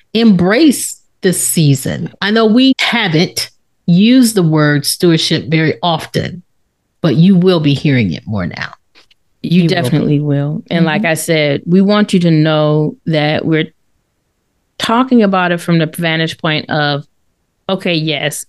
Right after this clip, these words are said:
Speaker 2: you're connected to the body of Christ. You understand your role as to have the heart of a tither. You understand your role to tithe and to give. But you are gonna be so empowered on how to manage the ninety
Speaker 1: Mm-hmm.
Speaker 2: that the ten won't be a problem.
Speaker 1: <laughs>
Speaker 2: Like, it's a,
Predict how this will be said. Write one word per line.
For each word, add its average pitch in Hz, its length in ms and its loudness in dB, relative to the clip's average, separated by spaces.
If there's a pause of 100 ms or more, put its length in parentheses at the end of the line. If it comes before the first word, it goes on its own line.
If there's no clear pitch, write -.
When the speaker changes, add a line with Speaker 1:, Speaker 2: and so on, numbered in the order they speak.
(100)
Speaker 2:
you're 190 180 -2
connected 180 440 -2
to 196 60 -4
the 190 60 0
body 170 280 0
of 165 140 -2
Christ. 160 380 -4
You 180 80 0
understand 165 480 0
your 156 120 2
role 151 360 0
as 143 300 -4
to - 120 -4
have 151 180 -2
the 143 100 -4
heart 147 220 -4
of 151 100 -4
a 156 60 -2
tither. 151 360 -4
You 160 220 2
understand 151 480 -2
your 151 100 0
role 147 240 0
to 143 80 -4
tithe 143 360 -4
and 139 120 0
to 147 80 -6
give. 170 460 -2 (760)
But 175 220 0
you 214 600 4
are 185 280 0
gonna 185 180 2
be 180 100 2
so 185 280 0
empowered 185 600 -2
on 151 140 0
how 160 140 -2
to 156 80 -2
manage 151 440 0
the 143 80 -2
ninety 170 600 2 (540)
Speaker 1:
Mm-hmm. 139 380 2 (260)
Speaker 2:
that 165 280 -2
the 156 40 0
ten 214 340 0
won't 165 320 0
be 185 80 2
a 135 60 0
problem. 196 460 -6
Speaker 1:
<laughs> - 20 -20
Speaker 2:
Like, 160 300 -4
it's 160 160 0
a, 165 120 0